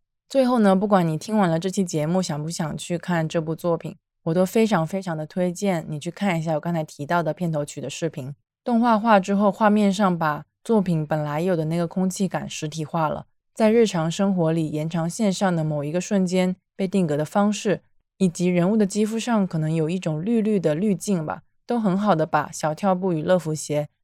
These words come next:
它这种轻松轻盈的青春感给展现出来。根据导演出河小都美说，在制作的时候还参考了摄影家冰田英明的照片。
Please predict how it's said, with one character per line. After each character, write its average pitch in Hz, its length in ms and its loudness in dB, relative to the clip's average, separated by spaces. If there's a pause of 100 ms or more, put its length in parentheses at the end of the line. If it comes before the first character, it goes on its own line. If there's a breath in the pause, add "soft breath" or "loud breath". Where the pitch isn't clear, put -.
(240)
它 180 260 0
这 180 180 -2
种 151 220 -4
轻 196 300 0
松 196 320 0
轻 190 320 0
盈 147 200 -6
的 156 200 -2
青 208 240 -2
春 240 200 -4
感 185 280 -2
给 156 100 -6
展 147 180 -8
现 165 200 -6
出 156 160 -6
来。 139 160 -4 (920)
根 233 260 0
据 220 360 0
导 160 240 0
演 160 280 -2
出 190 240 -4
河 170 220 -4
小 - 260 -6
都 185 140 -4
美 175 220 -2
说， 170 360 -2 (360 soft breath)
在 202 240 4
制 226 180 -4
作 214 180 2
的 175 80 4
时 160 180 -4
候 180 180 2
还 165 120 0
参 220 280 0
考 220 160 2
了 151 120 -4
摄 190 200 -2
影 151 180 -2
家 165 320 0 (380)
冰 214 200 2
田 - 300 -4
英 190 140 2
明 156 120 0
的 143 80 -6
照 180 220 2
片。 160 280 -4